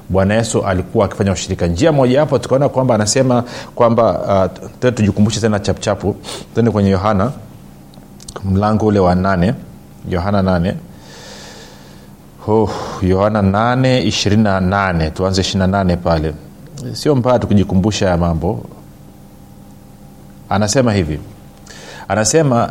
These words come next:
"Basi Yesu akawaambia, 'Mtakapokuwa mmekwisha kumuinua mwana wa Adamu, ndipo mtakapofahamu ya kuwa mimi ndiye,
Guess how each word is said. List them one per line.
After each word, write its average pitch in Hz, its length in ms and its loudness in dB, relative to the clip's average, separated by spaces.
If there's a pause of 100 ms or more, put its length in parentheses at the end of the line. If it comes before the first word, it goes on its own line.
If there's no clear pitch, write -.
"Basi 117 380 2
Yesu 185 320 2
akawaambia, 113 580 4
'Mtakapokuwa 110 600 0
mmekwisha 120 420 2
kumuinua 107 420 2
mwana 113 260 4
wa 98 160 4
Adamu, 98 280 2
ndipo 131 240 0
mtakapofahamu 107 720 0
ya 95 120 4
kuwa 101 240 0
mimi 143 460 2
ndiye, 110 460 2